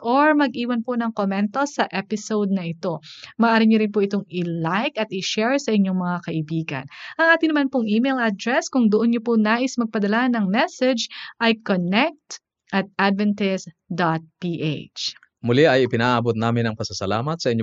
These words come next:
Speaker 2: pong patuloy na pagsubaybay at sa atin pong pansamantalang paghiwa-hiwalay. Baunin natin ang salita ng ating Panginoong Diyos sa Apokalipsis Kabanatang dalawampu't dalawa, talatang dalawampu,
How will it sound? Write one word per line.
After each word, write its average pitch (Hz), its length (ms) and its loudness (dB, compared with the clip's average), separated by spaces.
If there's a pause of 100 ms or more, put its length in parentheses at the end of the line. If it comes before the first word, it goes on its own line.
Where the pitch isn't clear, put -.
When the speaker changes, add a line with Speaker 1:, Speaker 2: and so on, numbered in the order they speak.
Speaker 2:
pong 110 240 -2
patuloy 165 400 -2
na 147 160 -4
pagsubaybay 95 800 -4
at 101 160 -8
sa 107 240 0
atin 104 240 -4
pong 95 240 -6
pansamantalang 98 720 -4
paghiwa-hiwalay. 95 960 -6 (400)
Baunin 165 400 4
natin 147 300 0
ang 131 80 -4
salita 117 340 0
ng 110 80 0
ating 127 320 0
Panginoong 123 400 0
Diyos 117 320 0
sa 95 80 -4
Apokalipsis 98 640 -4
Kabanatang 101 480 -4
dalawampu't 92 380 -6
dalawa, 92 420 -4
talatang 101 400 -2
dalawampu, 139 560 -2